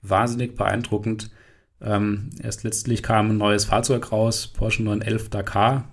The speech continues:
jetzt kein Elektroauto, aber das einmal dahingestellt. Neun elf heute in der Standardausstattung kostet so um die hundertzehntausend Euro, also kein günstiges Fahrzeug. Der neun elf Dakar, der hat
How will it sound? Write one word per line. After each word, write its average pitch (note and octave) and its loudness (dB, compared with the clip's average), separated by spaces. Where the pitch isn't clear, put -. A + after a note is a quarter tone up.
jetzt - -14
kein G2 0
Elektroauto, A2+ 0
aber G2 -2
das A2 -6
einmal G#2+ 0
dahingestellt. B2 0
Neun G#2+ -4
elf A#2+ 0
heute C3+ 4
in A#2+ 2
der A2+ 0
Standardausstattung A2+ -4
kostet G#2+ -2
so A2 -4
um G2+ -4
die G#2 -2
hundertzehntausend G#2+ -2
Euro, B2 -4
also G#2+ -8
kein G#2+ -6
günstiges A2 -4
Fahrzeug. C#3 -2
Der G#2+ -8
neun G#2 2
elf A2 0
Dakar, A2+ 2
der F#2+ 2
hat G#2 -4